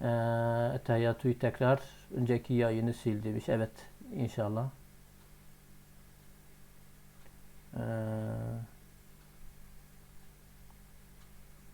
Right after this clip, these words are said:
evet, takılı kalıyor. Bizim internetimizde bir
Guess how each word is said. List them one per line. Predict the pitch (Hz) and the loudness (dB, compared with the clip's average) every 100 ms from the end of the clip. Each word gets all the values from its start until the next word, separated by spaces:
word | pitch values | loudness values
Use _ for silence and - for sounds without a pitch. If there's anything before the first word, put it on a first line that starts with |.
| - - - - - - - - - - - - - - - | -18 -16 -16 -18 -18 -20 -20 -20 -20 -20 -20 -20 -20 -20 6
evet, | - 123 - | 8 8 8
takılı | 135 - 135 | 6 8 4
kalıyor. | 135 127 117 117 117 - - - - - | 8 6 8 6 4 -4 -20 -20 -20 -6
Bizim | 123 139 | 4 6
internetimizde | 123 135 127 120 127 120 123 | 10 10 10 8 6 6 6
bir | 123 123 | 6 2